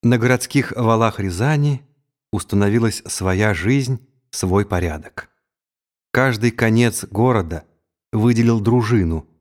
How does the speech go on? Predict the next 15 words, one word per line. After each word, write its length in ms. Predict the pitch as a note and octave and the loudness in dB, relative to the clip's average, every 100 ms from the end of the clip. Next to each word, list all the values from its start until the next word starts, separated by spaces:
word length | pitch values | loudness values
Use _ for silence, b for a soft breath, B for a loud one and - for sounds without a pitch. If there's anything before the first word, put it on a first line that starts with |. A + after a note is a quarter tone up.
| - | -4
которая 520 | F#2 G2+ G2+ G2 F2+ | -4 0 2 2 0
выбрала 380 | F#2 G#2 F#2 F#2 | -2 0 2 0
участок 480 | F2+ - G2 - - | 0 0 -2 -2 -6
на 100 | F#2 | -6
стене, 480 | - F#2+ A#2 A#2+ - _ _ _ - | -2 2 2 2 -4 _ _ _ -8
где 220 | G2 B2 | 0 2
ей 240 | A2+ C#3 | 4 2
предстояло 580 | - A2 - G#2+ G#2+ A2+ | 0 -4 0 2 2 0
отбиваться 680 | - E2+ F#2+ F#2+ A2 - - | -4 -4 0 0 -2 -4 -10
от 180 | G2+ - | -10 -6
врагов. 540 | F#2+ F2 F2 E2 - _ _ _ _ _ - | -4 -2 -4 -6 -12 _ _ _ _ _ -10
Определённые 600 | G2 G#2 F2+ A2+ B2+ A#2 | -4 -4 0 2 4 4
участки 480 | G#2+ - C3 - - | 2 -2 -4 -4 -6
занимали 540 | F#2+ G#2+ G#2+ A#2 A2+ - _ _ - | -2 0 2 2 0 -4 _ _ 0
ремесленники, 1300 | B2 A2+ G2+ G2+ - G2+ A2 G#2 G#2 - G#2 F2+ | 2 4 4 2 -4 0 2 4 2 -2 -6 -8